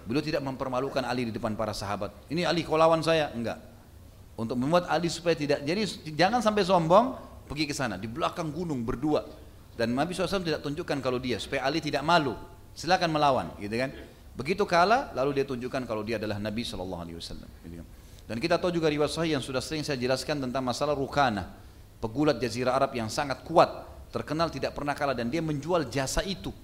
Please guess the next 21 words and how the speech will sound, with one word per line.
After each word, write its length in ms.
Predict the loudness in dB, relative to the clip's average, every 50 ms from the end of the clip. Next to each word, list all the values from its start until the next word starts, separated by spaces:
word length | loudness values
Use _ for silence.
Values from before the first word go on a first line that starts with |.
| -18 -20 -20 -20 -20 -18 -16 -12
Sering 280 | -8 -6 -2 0 0
datang 160 | 0 0 -2
ke 80 | -4 -4
suku-suku 480 | -6 -6 -6 -6 -6 -6 -6 -4 -2 0
nantang, 640 | 0 0 -2 0 0 0 0 2 0 0 -4 -6 -10 -12 -16 -18 -18 -20 -20 -20 -20 -20 -20 -20 -20 -20 -20 -20 -18
eh, 380 | -18 -18 -18 -6 -2 -2 -2 -2 0
gulat. 600 | 0 4 6 8 6 6 4 -2 -10 -14 -6 -2
Kalau 120 | -2 0 0
dia 120 | 0 0 0
menang, 320 | 2 4 4 4 4 2
dia 160 | 0 -2 -2
bisa 160 | -2 -2 -2
mengambil 400 | -2 -2 -2 -2 -2 0 0 0
apa 160 | 2 2 2 0
saja 160 | 0 0 0
yang 120 | 0 0
dia 120 | 2 0 2
mau 160 | 2 2 2
dari 160 | 2 0 0
orang 240 | 0 0 0 0 -2
itu. 160 | -4 -6